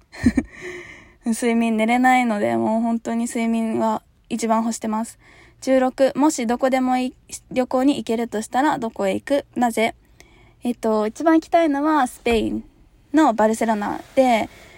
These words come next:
やっぱ友達がいるのと、あと、子供が生まれる前に夫婦で行きたいねって、なんかワーキングホリデーとかできたらいいねって言ってた場所だから、まあ、ちょっとワーキングホリデーは難しいけど、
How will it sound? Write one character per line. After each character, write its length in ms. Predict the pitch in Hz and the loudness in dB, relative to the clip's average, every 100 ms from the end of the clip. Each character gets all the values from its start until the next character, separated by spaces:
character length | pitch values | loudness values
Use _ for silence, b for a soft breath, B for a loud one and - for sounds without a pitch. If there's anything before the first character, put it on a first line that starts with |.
| B | B
や 60 | 247 | -12
っ 40 | |
ぱ 60 | 240 | -6
友 220 | 269 277 | 2 4
達 240 | 294 294 285 | 4 2 2
が 240 | 277 269 - | 2 2 -2
い 100 | 262 | 0
る 180 | 254 | 0
の 160 | 226 214 | -2 -4
と、 480 | - 302 285 226 - b b b | 2 4 6 2 -2 b b b
あ 140 | - 285 | -4 0
と、 520 | 220 214 202 208 285 - _ - | 2 2 2 0 -4 -12 _ 0
子 120 | 269 | 4
供 240 | 269 269 | 4 4
が 120 | 294 | 2
生 60 | 269 | 2
ま 140 | 233 | 2
れ 100 | 226 | 0
る 120 | 233 240 | -2 -2
前 240 | 262 214 | -2 -2
に 400 | 214 226 208 294 | -2 -4 -4 -6
夫 160 | - 254 | -4 -2
婦 160 | 226 208 | -2 -2
で 200 | - - | -2 -4
行 80 | 226 | -8
き 80 | - | 0
た 140 | 294 | 2
い 80 | 254 | 2
ね 180 | 233 240 | -2 -2
っ 20 | |
て、 160 | - | -6
な 120 | 220 226 | -6 -4
ん 20 | |
か 100 | 202 | 2
ワ 160 | 240 | 2
ー 40 | 247 | 2
キ 120 | 262 | -2
ン 40 | |
グ 80 | 262 | 0
ホ 100 | 277 | 0
リ 120 | 240 | 0
デ 100 | 208 | -2
ー 20 | 208 | -4
と 80 | |
か 120 | 208 202 | -4 -4
で 100 | 226 | -4
き 60 | |
た 140 | - 208 | -4 -2
ら 120 | 214 | -2
い 100 | 240 | -2
い 40 | |
ね 180 | 233 226 | -2 -4
っ 20 | |
て 60 | 226 | -4
言 100 | 190 | -8
っ 20 | |
て 80 | 202 | -6
た 120 | 208 | -6
場 140 | 196 208 | -6 -4
所 100 | 214 | -2
だ 120 | 214 | -4
か 140 | 196 | -2
ら、 280 | 202 208 214 B B B B B | 0 0 -2 B B B B B
ま 120 | 240 | 0
あ、 60 | 214 | 0
ち 160 | - | -2
ょ 20 | |
っ 20 | 277 | 0
と 120 | 226 | 4
ワ 140 | 240 | 6
ー 40 | 254 | 4
キ 120 | 262 | 0
ン 60 | 254 | -4
グ 100 | 262 | -2
ホ 80 | |
リ 100 | 262 | -2
デ 80 | 214 | 0
ー 60 | 214 | -2
は 80 | 214 | -4
難 220 | 220 226 | -4 -4
し 100 | - | -4
い 80 | 220 | -6
け 140 | 240 | 0
ど、 320 | 311 277 - | 2 2 0